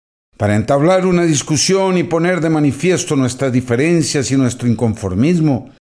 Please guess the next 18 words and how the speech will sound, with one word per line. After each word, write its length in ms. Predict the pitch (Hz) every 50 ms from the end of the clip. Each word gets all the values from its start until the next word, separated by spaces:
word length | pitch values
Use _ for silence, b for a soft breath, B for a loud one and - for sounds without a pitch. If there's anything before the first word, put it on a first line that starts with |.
| _ -
no 100 | 135 143
es 100 | 151 170
necesario 800 | 175 175 175 - - 175 151 - - 175 185 185 180 180 175 165
abatir 520 | 156 151 139 - - 170 190 185 165 160
moralmente 680 | 156 147 139 143 156 156 147 143 156 170 165 139 165 156
a 40 |
la 120 | 147 135 131
contraparte 960 | - 135 127 123 123 113 107 113 135 156 185 180 175 - 165 147 113 - - - _ _ _
o 100 | - 156
descalificar 800 | 165 170 139 - - 175 165 151 147 - 147 131 - 190 214 220
su 180 | 185 - - 185
altura 420 | 160 127 - - 190 220 202 196
intelectual. 1000 | 175 147 117 151 151 143 123 - - 170 208 220 196 123 95 85 - - - _ _ _ _ _ _ -
Solo 520 | - - - 170 202 196 190 196 185 -
quienes 320 | - 170 170 156 143 -
carecen 520 | - 151 151 156 175 175 175 170 160 143 131
de 100 | 135 131
ideas 580 | 123 117 139 165 180 180 175 156 - - -